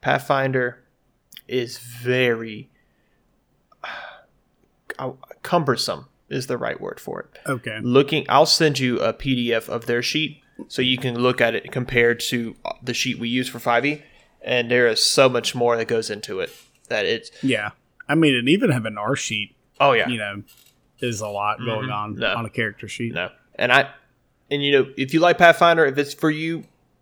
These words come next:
Speaker 1: that's awesome. That's cool. I play it. I enjoy the people I play with because they all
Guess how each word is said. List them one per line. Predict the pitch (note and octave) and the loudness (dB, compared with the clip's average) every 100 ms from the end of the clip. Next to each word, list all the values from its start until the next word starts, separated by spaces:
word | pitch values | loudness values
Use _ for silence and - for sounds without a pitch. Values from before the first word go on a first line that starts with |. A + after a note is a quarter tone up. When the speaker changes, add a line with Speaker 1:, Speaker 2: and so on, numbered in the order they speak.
| - - - | -20 -10 -2
Speaker 1:
that's | F#3 | 0
awesome. | - G4 - B2 | 0 0 0 0
That's | A2+ - | -2 -4
cool. | - F3+ E3 E3 - _ - | 2 4 4 -2 -16 _ 0
I | B2 | 2
play | C3 D3+ C#3+ | 4 6 8
it. | C#3+ - | 6 4
I | B2 | 2
enjoy | B2+ C3 C3 C3 B2+ | 2 4 6 6 4
the | B2 | 0
people | C3+ B2+ | 2 4
I | A#2 | 4
play | C#3+ C3+ C3+ C3 - _ | 6 6 6 0 -14 _
with | B2 A#2 B2+ C3+ C#3 D3 - _ _ _ _ _ | -8 4 8 8 6 -12 -16 _ _ _ _ _
because | C3+ B2 B2 A2+ | -4 0 0 2
they | B2 A#2+ | 2 2
all | A#2 A#2+ A#2+ A#2 | 4 6 4 2